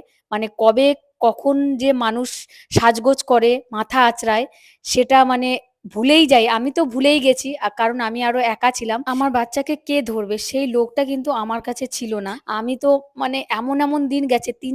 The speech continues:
চার দিন, পাঁচ দিন আমি মাথাই আঁচড়াইনি, কবে চুল আঁচড়েছি সেটাও আমি ভুলে গেছি। আর মায়েদের কিন্তু এইভাবেই দিন কেটে যায়, কোন দিক দিয়ে রাত, কোন দিক দিয়ে দিন যাচ্ছে কিছুই বোঝা যায় না।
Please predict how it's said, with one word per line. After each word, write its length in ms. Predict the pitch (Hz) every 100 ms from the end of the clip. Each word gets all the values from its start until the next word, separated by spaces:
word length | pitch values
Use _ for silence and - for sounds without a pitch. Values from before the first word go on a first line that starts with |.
| 254
চার 140 | 262 233
দিন, 100 | 262 254
পাঁচ 140 | 226 226
দিন 80 | 247 247
আমি 120 | 247 262 _ 208
মাথাই 360 | 208 - 254 277 269 - - -
আঁচড়াইনি, 460 | 214 - 254 233 233 269 -
কবে 220 | 247 277 -
চুল 140 | 294 277
আঁচড়েছি 380 | 233 - 262 - 254 -
সেটাও 280 | 220 247 247
আমি 120 | 254 220
ভুলে 200 | 208 196 196
গেছি। 220 | 190 202 220
আর 80 | 247 233
মায়েদের 380 | 214 233 269 294 285
কিন্তু 200 | 269 311 262
এইভাবেই 420 | 262 247 277 294 302 269
দিন 120 | 277 269
কেটে 200 | 254 254 233
যায়, 140 | 214 208
কোন 100 | 240 247
দিক 100 | 262 240
দিয়ে 140 | 285 285 220
রাত, 220 | 214 240 247
কোন 100 | 233 240
দিক 100 | 254 233
দিয়ে 140 | 269 226 226
দিন 160 | 262 220 185 - - _ 247
যাচ্ছে 320 | 240 - 285 -
কিছুই 320 | 247 - 294 262 233
বোঝা 240 | 240 277 262
যায় 180 | 247
না। 60 | 226